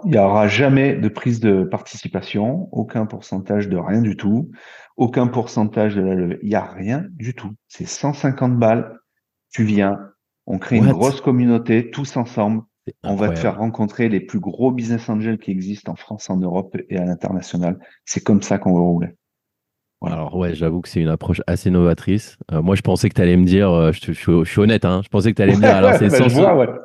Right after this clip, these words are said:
Speaker 2: cent cinquante euros
Speaker 1: C'est ce que tu
Speaker 2: par
Speaker 1: m'entends.
Speaker 2: mois. Euh,
Speaker 1: Ouais.
Speaker 2: donc comme ça, je fais, en gros, je fais du volume. Il y a plein de start-upers qui arrivent sur
Speaker 1: Yep.
Speaker 2: mon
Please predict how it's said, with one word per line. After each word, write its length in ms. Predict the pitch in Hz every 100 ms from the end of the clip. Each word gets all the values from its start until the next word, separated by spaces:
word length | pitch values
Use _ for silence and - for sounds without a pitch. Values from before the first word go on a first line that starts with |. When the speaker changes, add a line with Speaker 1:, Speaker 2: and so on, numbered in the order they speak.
| -
Speaker 2:
cent 60 | 123
cinquante 360 | 135 120 127 117
euros 160 | 127
Speaker 1:
C'est 80 | 127
ce 20 |
que 0 |
tu 60 | 143
Speaker 2:
par 140 | 123
Speaker 1:
m'entends. 180 | 123 131
Speaker 2:
mois. 280 | 127 147 - - _ _ _ -
Euh, 540 | 92 92 90 90 92
Speaker 1:
Ouais. 60 | 90
Speaker 2:
donc 200 | 101 101
comme 160 | 110
ça, 140 | 95 110
je 80 |
fais, 140 | - 98
en 100 | 101
gros, 200 | 101 113
je 80 | -
fais 100 | 98
du 100 | 98
volume. 380 | 101 117 143 127
Il 40 |
y 20 |
a 80 | 95
plein 220 | 117 110
de 180 | 104 104
start-upers 560 | - 95 92 104 107 98
qui 100 | 104
arrivent 240 | 101 131
sur 140 | 127
Speaker 1:
Yep. 60 |
Speaker 2:
mon 60 | 98